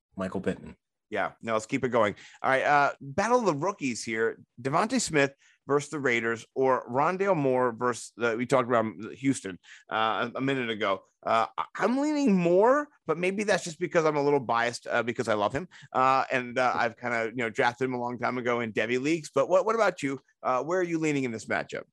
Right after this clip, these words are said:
Speaker 1: We've been seeing a lot more Rondale Moore, and he's been having a healthy target share for that team. He's bouncing between fifteen percent and nineteen percent, and that's, like, uh, like, right under, you know, A J Green and DeAndre Hopkins. So Kyler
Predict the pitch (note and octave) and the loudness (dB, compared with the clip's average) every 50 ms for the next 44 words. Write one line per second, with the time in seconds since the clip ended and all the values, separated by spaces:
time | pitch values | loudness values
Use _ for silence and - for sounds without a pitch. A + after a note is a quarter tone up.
0 | _ _ - C3+ F3+ A3+ C#4 C#4+ B3 - - F#3+ F#3 E3 C#3+ A#2+ G2+ G2+ G2+ G#2 | _ _ -4 -2 0 2 2 2 2 2 2 2 4 4 4 4 4 2 2 2
1 | A2+ B2 B2 - F#2 G2 G#2 A2 G#2+ G2 F2 E2 E2 F2 F2 F2 E2+ E2 E2 E2+ | 2 2 2 2 0 0 2 2 2 2 0 -2 -6 -6 -8 -8 -8 -8 -8 -8
2 | E2+ D#2+ D#2+ E2+ E2+ E2 E2 E2+ E2+ F#2+ A2+ C3 C#3 C#3 D3 D3 C3 A#2 B2 C3 | -8 -8 -8 -8 -6 -6 -6 -6 -4 0 0 0 2 2 2 2 2 2 2 0
3 | A#2 A#2+ A#2+ A2 G2+ F#2+ F#2 F2+ - A2 A2 - - G2 F#2 - - G2 G2+ G2 | 0 0 0 0 0 0 -2 0 0 -2 -2 -2 -4 -8 -8 -6 -6 -6 -4 -4
4 | F#2+ F2+ - - F2 E2+ - - F2 E2 E2 D#2+ - - A2 A2 F#2+ D#2+ D#2 F2 | -6 -8 -8 -8 -10 -10 -8 -8 -8 -8 -8 -10 -8 -6 -4 -4 -4 -4 -4 -6
5 | F#2+ F#2+ F#2+ F#2 - _ _ - G2+ A2+ B2 A#2+ - A#2 G2+ F#2 F#2 F#2 - - | -6 -6 -6 -8 -12 _ _ -4 -2 0 0 0 -2 -4 -6 -6 -6 -8 -8 -8
6 | G2+ G2 F#2 F2+ - - - - - - _ - C3 B2 B2+ - A#2 A2+ - - | -6 -6 -6 -8 -8 -14 -20 -20 -20 -14 _ -2 -2 -2 0 0 0 0 -2 -4
7 | G2+ - - A2+ A2 G#2 F2 F2 F2+ G2+ B2 A#2+ - - F#2 E2+ - - - - | -6 -4 -2 -2 -2 -2 -2 -4 -2 -2 -2 -2 -4 -6 -8 -8 -8 -12 -12 -12
8 | F2 D#2+ D#2 - E2 F2 F#2 G#2 G#2 - - A#2+ A2+ G#2+ G2 - - - - - | -12 -12 -12 -12 -10 -6 -6 -6 -4 -2 0 0 0 0 -2 -4 -12 -20 -20 -20
9 | _ _ _ _ _ _ _ _ _ _ - G2 G2 F#2+ - - G#2+ G2+ F#2 F#2 | _ _ _ _ _ _ _ _ _ _ -2 -2 -2 -2 -2 -2 -2 -2 -2 0
10 | G2+ A#2 A#2+ G#2+ G#2+ A#2+ B2 A#2 A#2 A2 G#2+ G#2 G#2 G2+ G#2+ G#2 G2+ G2 F#2 G2 | 0 0 2 2 4 4 4 4 4 2 2 0 0 0 0 0 0 -2 -4 -6
11 | G2+ F#2+ - G2 F#2+ E2 D#2+ F#2 F#2+ G2+ G2 G2 F#2+ F#2 F2+ F#2 F#2 F#2 F2 F2+ | -8 -6 -6 -8 -8 -6 -6 -6 -4 -4 -2 -2 -2 -2 -2 -2 -2 -2 -2 -4
12 | F2 F2 F2 F2 G2+ A#2+ C3+ C3+ - - D#2+ F2 F#2+ - - G#2 G2+ G2 G2 G2 | -4 -6 -4 -2 0 0 0 -2 -4 -8 -10 -10 -6 -2 0 2 2 2 2 2
13 | F#2+ F#2+ - - - - G3+ F4 E4+ D#4 D4 - - | 0 -2 -4 -6 -4 -4 -2 0 2 2 2 0 -2